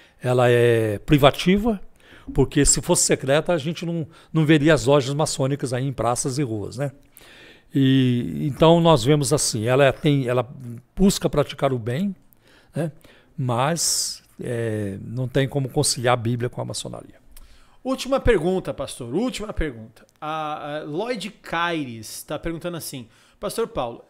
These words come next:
Speaker 2: é bíblico o ministério de apóstolo nos dias atuais?
Speaker 1: Olha, eu não creio, e vou deixar muito claro aqui, eu não tenho um pingo de respeito por quem se intitula apóstolo.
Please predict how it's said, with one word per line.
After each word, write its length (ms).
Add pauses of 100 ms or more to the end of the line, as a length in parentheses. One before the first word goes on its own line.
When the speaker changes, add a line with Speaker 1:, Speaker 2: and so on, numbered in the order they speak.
Speaker 2:
é 140
bíblico 600
o 40
ministério 600
de 120
apóstolo 720
nos 240
dias 380
atuais? 1300
Speaker 1:
Olha, 420
eu 220
não 180
creio, 480 (180)
e 220
vou 200
deixar 280
muito 200
claro 300
aqui, 320 (680)
eu 120
não 120
tenho 180
um 80
pingo 380
de 100
respeito 640
por 160
quem 200
se 180
intitula 400
apóstolo. 520